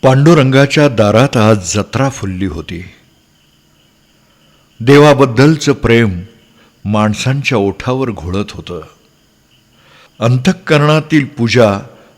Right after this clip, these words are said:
देवाला पोचती करण्याचा आटोकाट प्रयत्न चालला होता.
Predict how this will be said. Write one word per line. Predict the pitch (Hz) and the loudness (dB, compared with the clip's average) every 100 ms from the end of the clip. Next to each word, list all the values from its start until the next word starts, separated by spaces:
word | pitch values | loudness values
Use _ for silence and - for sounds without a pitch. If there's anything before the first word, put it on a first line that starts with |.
| - | -20
देवाला | 95 120 135 165 170 160 | -4 2 4 4 2 0
पोचती | - 131 127 - 175 | 0 -2 -2 -4 -2
करण्याचा | 123 107 110 107 110 98 95 - _ _ _ - | 0 2 2 2 0 0 -2 -8 _ _ _ -8
आटोकाट | 98 123 113 113 | -2 0 2 0
प्रयत्न | 104 - 101 107 123 | 0 -2 -4 -4 -8
चालला | 107 95 87 90 | -6 -6 -4 -8
होता. | 95 85 80 | -8 -10 -10